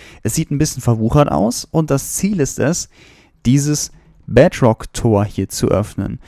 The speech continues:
Ihr könnt die Map runterladen, das Ganze selbst ausprobieren. Ich wäre interessant, was ihr dann so für Lösungen raus habt. Wie kriegt ihr das Ganze auf? Ihr dürft keine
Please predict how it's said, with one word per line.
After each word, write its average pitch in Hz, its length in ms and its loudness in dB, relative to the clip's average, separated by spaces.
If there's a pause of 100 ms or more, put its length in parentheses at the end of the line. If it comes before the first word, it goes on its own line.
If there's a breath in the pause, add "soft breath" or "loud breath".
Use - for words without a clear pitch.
(220 loud breath)
Ihr - 80 -2
könnt 160 300 2
die 135 80 2
Map 127 280 2
runterladen, 139 520 4
das 147 160 -2
Ganze 120 260 -4
selbst - 260 -2
ausprobieren. 165 560 0
Ich 196 140 -4
wäre 190 80 0
interessant, 165 480 0
was 160 100 -6
ihr 160 140 -2
dann 151 160 0
so 147 80 2
für 147 160 0
Lösungen 120 580 6
raus - 260 -4
habt. - 160 -8
Wie 147 120 -2
kriegt - 260 -8
ihr 117 80 0
das 120 160 -4
Ganze 104 300 -2
auf? 95 240 -2 (480 loud breath)
Ihr 123 100 6
dürft 214 380 6
keine 156 500 4